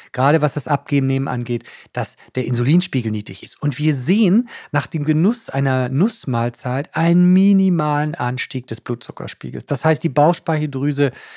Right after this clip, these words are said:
äh, profitiert von einer Nussmahlzeit mehr als von einem normalen Snack. Deshalb ist sozusagen eine kleine dazwischen geschobene Nussmahlzeit ein minderschweres Vergehen, <laughs> sag ich jetzt mal so ganz salopp. Äh,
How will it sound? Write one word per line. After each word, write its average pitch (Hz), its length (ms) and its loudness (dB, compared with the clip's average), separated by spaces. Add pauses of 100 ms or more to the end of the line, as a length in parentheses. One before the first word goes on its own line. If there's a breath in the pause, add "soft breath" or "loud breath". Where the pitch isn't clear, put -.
(260 loud breath)
äh, - 80 -8
profitiert 180 1120 0 (200)
von 208 360 2
einer 160 300 2
Nussmahlzeit 143 800 0
mehr 151 360 0
als 139 160 -8
von - 200 -6
einem 123 360 -4 (220 loud breath)
normalen 131 880 2
Snack. 202 420 -2 (340 loud breath)
Deshalb 151 480 2
ist 196 180 2
sozusagen 143 840 2
eine 127 280 -2 (220 soft breath)
kleine 170 380 2
dazwischen 151 440 -4
geschobene 123 420 -2
Nussmahlzeit 131 920 -4
ein 113 220 -4
minderschweres 156 680 2
Vergehen, 123 400 -2
<laughs> - 0 -
sag 123 220 -2
ich 117 120 -10
jetzt 123 180 -6
mal 127 140 0
so 120 120 -4
ganz 117 260 -4
salopp. 117 420 -2 (380 loud breath)
Äh, 151 340 4